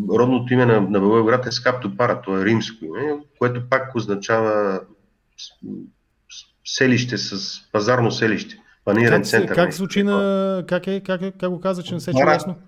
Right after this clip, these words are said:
Speaker 1: пара означава селище.
Speaker 2: Пара.
Speaker 1: Пара. А с-,
Speaker 2: Да.
Speaker 1: а Скапто е нещо като панаир, нещо. Панирен,
Speaker 2: С-,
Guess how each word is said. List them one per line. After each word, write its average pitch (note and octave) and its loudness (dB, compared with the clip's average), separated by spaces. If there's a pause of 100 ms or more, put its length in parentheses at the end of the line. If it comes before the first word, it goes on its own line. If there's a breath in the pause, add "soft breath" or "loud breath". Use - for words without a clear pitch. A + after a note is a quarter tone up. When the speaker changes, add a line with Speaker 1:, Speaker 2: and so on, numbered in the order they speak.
(120)
Speaker 1:
пара D3 4 (240)
означава A#2 -2
селище. - 0 (360)
Speaker 2:
Пара. D#3+ 4
Speaker 1:
Пара. D#3 2 (220 loud breath)
А F#2+ -6
с-, - -10
Speaker 2:
Да. B2+ -4
Speaker 1:
а G#2+ 0
Скапто E3 -2
е D#3+ 4
нещо D3 -2
като C3+ -4 (300)
панаир, B2 4
нещо. G2+ -4
Панирен, B2+ 2
Speaker 2:
С-, - -6